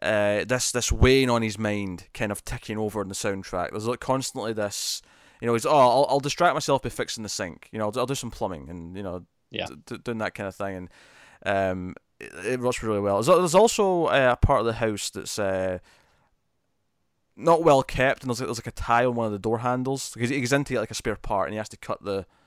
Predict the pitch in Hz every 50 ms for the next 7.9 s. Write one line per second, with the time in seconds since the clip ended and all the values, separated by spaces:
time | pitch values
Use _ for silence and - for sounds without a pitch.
0 | _ _ _ _ _ _ _ _ - 101 104 95 104 107 104 107 107 107 107 95
1 | - 110 - - 123 117 113 104 104 98 95 87 71 - - 92 - _ _ -
2 | - 110 104 104 101 90 104 104 101 - - 95 92 80 - - - - - _
3 | _ _ - 104 104 104 85 - 117 113 - - - 131 131 131 127 123 120 117
4 | 110 107 - - 120 113 113 - 117 113 117 107 - 113 98 - 113 - - -
5 | 113 107 98 95 101 98 - - - 104 95 - 98 - - 107 98 92 90 90
6 | 90 - - 107 110 107 107 101 98 98 95 87 87 101 95 92 92 92 107 107
7 | 110 113 - - - 113 107 104 - - - 107 104 104 101 101 92 -